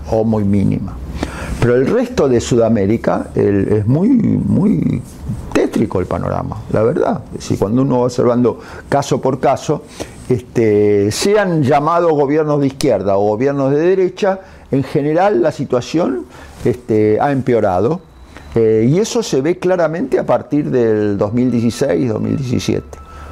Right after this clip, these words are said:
¿no es cierto? En la cual, este, casos que aparecían exitosos, Chile, por ejemplo,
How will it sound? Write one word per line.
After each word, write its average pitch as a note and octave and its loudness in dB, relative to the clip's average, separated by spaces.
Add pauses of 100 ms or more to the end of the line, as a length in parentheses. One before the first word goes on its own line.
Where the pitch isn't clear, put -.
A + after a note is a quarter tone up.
(160)
¿no G#2+ 2
es G2 -2
cierto? B2+ 0
En A2 0
la G#2 2
cual, C3 2
este, A2+ -2
casos D#3+ 0
que B2 -2
aparecían A#2 0
exitosos, - -2 (240)
Chile, C#3 2
por A#2 -2
ejemplo, C#3 -2